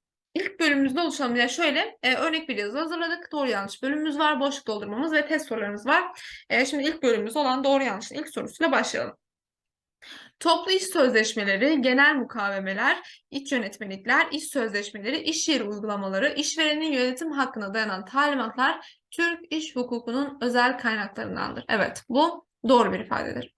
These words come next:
On beş yaşını doldurmuş, on dokuz yaşından gün almamış olmak çırak olmanın şartlarındandır.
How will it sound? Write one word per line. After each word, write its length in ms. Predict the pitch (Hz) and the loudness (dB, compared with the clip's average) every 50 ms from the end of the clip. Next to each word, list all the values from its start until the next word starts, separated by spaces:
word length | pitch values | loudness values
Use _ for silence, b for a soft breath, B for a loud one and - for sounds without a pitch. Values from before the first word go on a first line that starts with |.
| _ _ _ _ _ _ _ _ _ _ _ _ _ _ _ _ _ _ _ B B B B B B B B B B B _ | _ _ _ _ _ _ _ _ _ _ _ _ _ _ _ _ _ _ _ B B B B B B B B B B B _
On 240 | - 262 359 403 427 | 4 6 6 6 6
beş 180 | 427 415 392 - | 6 4 4 4
yaşını 360 | 359 330 - 311 339 349 320 | 2 2 2 2 2 4 6
doldurmuş, 580 | 302 285 285 277 254 254 226 233 277 339 339 - | 6 8 8 6 6 4 4 4 4 4 2 2
on 220 | - - 330 359 359 | 4 4 6 6 6
dokuz 220 | 370 359 349 294 | 4 4 4 4
yaşından 460 | 285 277 277 - 302 311 330 311 254 | 4 2 2 2 4 4 4 4 6
gün 240 | 233 285 311 277 - - | 6 4 4 4 2 4
almamış 500 | 233 285 330 330 277 196 185 196 196 - | 6 6 6 6 4 0 -2 -4 -4 -4
olmak 440 | 226 226 226 233 277 349 - - - | -4 -2 0 0 0 0 -2 -4 -8
çırak 380 | - - 262 269 294 320 311 - | -6 -2 0 0 0 0 -2 -4
olmanın 580 | - 202 202 196 190 185 190 226 277 339 359 359 B B B | -4 -4 -4 -4 -4 -4 -4 -4 -4 -4 -6 -8 B B B
şartlarındandır. 1300 | - - - - - 269 247 247 247 233 226 240 233 240 240 233 226 240 254 247 214 185 214 262 320 320 | -8 -6 -4 -2 2 2 2 2 2 0 2 2 4 4 4 4 4 6 4 4 4 2 0 0 0 0